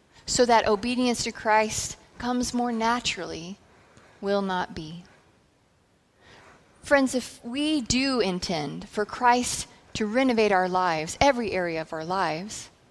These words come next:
for Christ to build a faith in us that will weather any storm, we can be confident that it will happen.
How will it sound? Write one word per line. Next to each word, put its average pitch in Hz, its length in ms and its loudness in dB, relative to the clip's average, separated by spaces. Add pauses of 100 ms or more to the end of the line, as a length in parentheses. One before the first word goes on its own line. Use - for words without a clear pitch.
(360)
for 262 100 2
Christ 277 300 8
to 254 80 0
build 247 220 8
a 208 40 4
faith 277 360 0
in 226 100 2
us 214 140 4
that - 120 2
will 208 120 4
weather 240 280 6
any 214 260 -2
storm, 202 600 0 (320)
we 269 160 -2
can 262 220 0
be 226 100 -4
confident 226 920 -4
that 220 160 2
it 220 140 2
will 240 260 0
happen. 208 640 -4